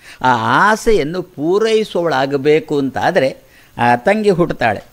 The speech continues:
ತಂಗಿ ಬೇಕು ಅಂತ ದೇವರಲ್ಲಿ ಬಿಡಬೇಕು, ಗೊತ್ತಾ? ಹ್ಮ್, ಎಷ್ಟೋ ಸ-, ಯಾರೋ ಒಂದು ಹೇಳಿದ್ದುಂಟು, ಸುಮ್ಮನೆ ಸ್ವಲ್ಪ ಅದು ಕೆಳಮಟ್ಟದ್ದಾಗಿರಬಹುದು,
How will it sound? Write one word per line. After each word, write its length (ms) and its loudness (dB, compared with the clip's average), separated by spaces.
ತಂಗಿ 260 -2
ಬೇಕು 340 -2
ಅಂತ 100 0
ದೇವರಲ್ಲಿ 440 2
ಬಿಡಬೇಕು, 520 -6
ಗೊತ್ತಾ? 300 -6
ಹ್ಮ್, 1300 -10
ಎಷ್ಟೋ 340 0
ಸ-, 100 -2
ಯಾರೋ 340 0
ಒಂದು 180 0
ಹೇಳಿದ್ದುಂಟು, 800 -2
ಸುಮ್ಮನೆ 240 4
ಸ್ವಲ್ಪ 240 0
ಅದು 160 2
ಕೆಳಮಟ್ಟದ್ದಾಗಿರಬಹುದು, 1500 0